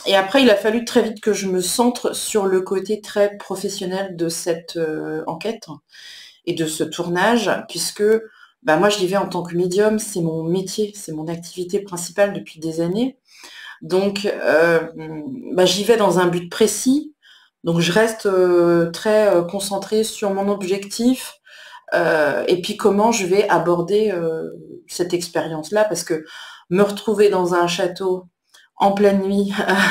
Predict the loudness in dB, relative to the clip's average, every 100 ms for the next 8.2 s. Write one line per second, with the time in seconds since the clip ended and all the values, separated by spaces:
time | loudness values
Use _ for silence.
0 | 2 2 2 2 -2 -8 -2 2 4 6
1 | 6 4 0 -8 -6 -6 0 2 4 2
2 | -2 -4 -6 -6 -2 0 0 0 0 2
3 | 2 2 4 2 2 2 0 0 -8 -16
4 | -12 -6 -4 -2 -2 0 0 -2 -4 -8
5 | -4 -4 -2 -2 -2 -4 -6 -8 -6 -4
6 | -4 -6 -4 -4 -4 _ -20 -18 -18 -16
7 | -2 4 4 4 2 2 4 4 6 6
8 | 4 2